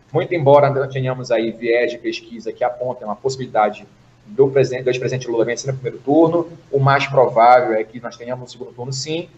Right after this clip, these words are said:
e essa eleição muito provavelmente se estende até o dia trinta de outubro.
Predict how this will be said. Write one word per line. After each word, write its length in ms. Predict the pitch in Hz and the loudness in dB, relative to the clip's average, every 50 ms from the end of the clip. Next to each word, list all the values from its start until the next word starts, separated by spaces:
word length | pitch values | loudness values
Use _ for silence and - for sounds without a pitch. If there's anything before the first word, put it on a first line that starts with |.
| _ _ _ _ - | _ _ _ _ 4
e 340 | 180 170 170 175 170 170 160 | 8 8 10 10 8 8 6
essa 320 | 147 147 147 143 - 160 | 6 6 6 4 2 0
eleição 500 | 147 139 139 135 - 147 147 156 - - - _ _ _ _ _ | 0 0 0 0 -4 -6 -6 -6 -8 -14 -20 _ _ _ _ _
muito 600 | 113 - 120 120 127 165 202 220 233 208 - 220 | -20 -20 -18 -4 0 2 2 2 2 0 0 -2
provavelmente 500 | - - 185 170 170 170 165 160 170 170 | 0 2 2 2 2 0 -2 -6 -8 -8
se 80 | - 196 | -10 -12
estende 300 | 196 - - 165 170 170 | -12 -10 -10 -2 -2 -2
até 220 | 160 165 165 156 | -2 0 2 0
o 60 | 165 156 | 0 2
dia 180 | 160 165 160 | 2 0 0
trinta 380 | - - - 147 156 147 170 165 | 0 -4 -10 -12 -8 -4 -2 0
de 80 | 175 | 0
outubro. 520 | 190 202 - - 214 220 208 147 131 - | 0 -2 0 0 2 2 2 2 0 -6